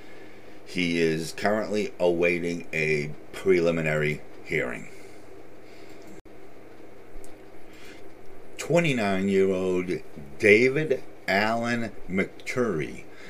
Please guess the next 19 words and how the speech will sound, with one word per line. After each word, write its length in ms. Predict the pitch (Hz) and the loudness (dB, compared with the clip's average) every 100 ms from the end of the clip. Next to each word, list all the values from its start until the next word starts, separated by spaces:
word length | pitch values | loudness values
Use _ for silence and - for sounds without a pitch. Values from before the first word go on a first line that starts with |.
| - - | -10 -6
and 180 | 80 85 | -2 2
that 240 | 87 90 | 2 4
is 200 | 92 90 | 2 0
spelled 500 | - - 78 73 71 - 92 | -2 0 2 2 -2 -2 -2
M 240 | 98 127 | 0 0
C 540 | - 123 104 98 98 - - - - | 2 2 2 0 -2 -8 -10 -8 -2
M 280 | 92 104 120 | 0 0 0
U 420 | 104 113 110 104 | 0 2 2 0
R 520 | 90 90 90 92 92 - - - - - | 0 0 2 0 -2 -6 -12 -12 -12 -10
T 380 | - - 151 160 | -8 -2 0 0
R 380 | - 80 80 85 - - - | -2 -2 0 -2 -6 -12 -6
I 300 | 80 87 87 | -2 -2 -2
E, 380 | 101 82 78 78 - - - - - - | 0 0 0 -4 -8 -12 -12 -12 -12 -2
of 420 | 85 87 87 85 76 - - - - - - - - - | 2 4 4 0 -10 -12 -14 -14 -14 -14 -14 -14 -14 -10
Broad 640 | - 85 90 107 120 127 101 - | -4 2 6 6 6 4 2 -10
Top, 480 | - 80 73 - - - - - - - - - - - - - - - | -4 0 0 -2 -4 -8 -10 -12 -12 -10 -10 -8 -10 -10 -12 -12 -12 4
was 520 | 80 90 92 - - - | 6 8 4 -2 -6 -8
charged 720 | - - 90 92 87 85 76 - | -4 0 2 2 0 -2 -8 -8
with 720 | 62 73 95 95 92 - - | -6 6 8 8 4 -4 -12